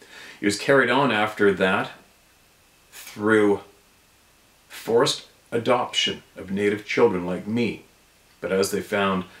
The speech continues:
out, it didn't take. There was something to us and in us that could not be removed through re-education. So if you can't beat an enemy, you join them or use them.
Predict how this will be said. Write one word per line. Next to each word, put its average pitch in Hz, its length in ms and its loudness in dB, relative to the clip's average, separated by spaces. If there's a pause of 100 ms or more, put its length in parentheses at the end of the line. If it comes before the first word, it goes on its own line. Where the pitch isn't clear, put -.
(300)
out, 104 320 -2 (240)
it 107 160 -2
didn't 120 280 -2
take. - 420 -4 (1600)
There 104 120 4
was 104 160 2
something 127 440 0
to - 340 0
us - 340 -4 (300)
and - 160 -10
in 131 140 2
us - 180 0
that 87 160 -10
could 95 180 -4
not 107 280 -2
be 135 80 -2
removed 127 680 -2 (540)
through 104 520 -2 (320)
re-education. 92 880 -4 (680)
So - 160 0
if 104 120 -4
you 90 80 -4
can't 120 400 -4
beat 117 220 -2
an 104 60 -6
enemy, 101 340 0
you 101 200 0
join 101 380 0
them 85 120 -2
or 80 60 -2
use 98 360 -4
them. - 200 -10